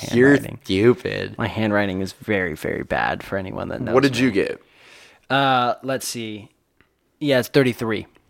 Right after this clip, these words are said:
Speaker 1: Thirty-three. Oh, wow. A little higher than me. I
Speaker 2: Yeah.
Speaker 1: thought I would have been higher. Oh, no, 'cause you moved up to
Speaker 2: I
Speaker 1: a seven.
Speaker 2: changed one.
Speaker 1: That's right. Um,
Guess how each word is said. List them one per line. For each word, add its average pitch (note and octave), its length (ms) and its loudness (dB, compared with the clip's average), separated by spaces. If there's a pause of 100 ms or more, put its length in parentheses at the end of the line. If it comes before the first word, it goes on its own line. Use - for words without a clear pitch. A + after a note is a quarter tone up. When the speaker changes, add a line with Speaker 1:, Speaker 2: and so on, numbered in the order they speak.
(120)
Speaker 1:
Thirty-three. B2 500 -2 (180)
Oh, G3 220 2
wow. A#2 380 2
A - 20 2
little B2+ 240 0
higher D3+ 240 2
than G2 140 -4
me. F2+ 240 -14 (120)
I C3+ 60 -2
Speaker 2:
Yeah. B2+ 100 -2
Speaker 1:
thought F3 140 2
I E3+ 140 2
would C3 160 0
have E2+ 80 -8
been D#2+ 100 -10
higher. - 300 -16 (100)
Oh, E3 140 2
no, E3 120 4
'cause C3 200 0
you C#3 80 2
moved C3 280 2
up A2+ 140 2
to A2+ 120 -2
Speaker 2:
I - 20 2
Speaker 1:
a - 40 -2
seven. C3 280 2
Speaker 2:
changed B2 180 -6
one. G#2 240 -8 (240)
Speaker 1:
That's A#2+ 220 -2
right. A2 340 2
Um, B2+ 400 4